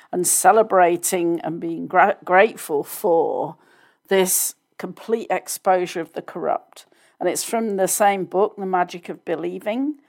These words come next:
So be reminded, whatever you fix your thoughts upon or steadily focus your imagination upon, that is what you attract. So let's all put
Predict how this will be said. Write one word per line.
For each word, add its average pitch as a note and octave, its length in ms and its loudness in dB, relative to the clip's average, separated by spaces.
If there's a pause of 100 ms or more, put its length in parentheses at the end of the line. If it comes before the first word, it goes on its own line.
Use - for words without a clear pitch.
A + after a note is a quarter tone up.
(220)
So A3 240 2
be A#3 220 -4
reminded, F3 680 2
whatever G3 360 0
you B3 180 -6
fix - 380 -8
your G3+ 120 -2
thoughts F#3 440 -6
upon F3 340 -2
or D#3 100 -6
steadily A3 520 -2
focus F#3+ 560 -2
your A#3+ 180 0
imagination F#3+ 800 -2
upon, C#3+ 540 -4 (420)
that G#3 300 4
is G#3+ 180 -8
what F3 240 0
you E3 220 -6
attract. - 840 -6 (680)
So F#3 320 -2
let's G#3 380 0 (160)
all A#3 280 -2
put - 760 -6